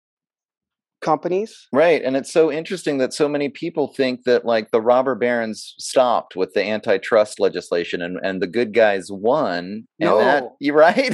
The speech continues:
Speaker 2: that was not
Speaker 1: Yeah,
Speaker 2: the
Speaker 1: so
Speaker 2: case. The rich
Speaker 1: Right.
Speaker 2: guys got richer off of
Speaker 1: Well
Speaker 2: all of that, manipulated the whole thing. The progressive movement or the,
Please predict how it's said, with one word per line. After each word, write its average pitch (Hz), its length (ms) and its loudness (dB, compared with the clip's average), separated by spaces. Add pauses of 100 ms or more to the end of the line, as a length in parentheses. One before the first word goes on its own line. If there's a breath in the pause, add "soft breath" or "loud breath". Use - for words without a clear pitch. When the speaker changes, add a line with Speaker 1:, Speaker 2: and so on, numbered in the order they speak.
Speaker 2:
that 247 220 2
was 262 280 2
not 220 260 6
Speaker 1:
Yeah, 165 60 4
Speaker 2:
the - 60 2
Speaker 1:
so 190 180 2
Speaker 2:
case. 247 400 0
The 185 140 -2 (100)
rich 262 200 2
Speaker 1:
Right. 302 140 0
Speaker 2:
guys 190 260 2
got 190 280 2
richer 214 400 0
off 143 200 4
of 147 100 -10
Speaker 1:
Well 151 100 6
Speaker 2:
all 214 200 2
of 139 80 -4
that, 127 260 2
manipulated 175 640 -4
the 156 140 0
whole 208 240 -2 (100)
thing. 170 320 -4
The 147 80 -4
progressive 170 500 0
movement 131 320 -4
or 123 140 4
the, 120 120 -2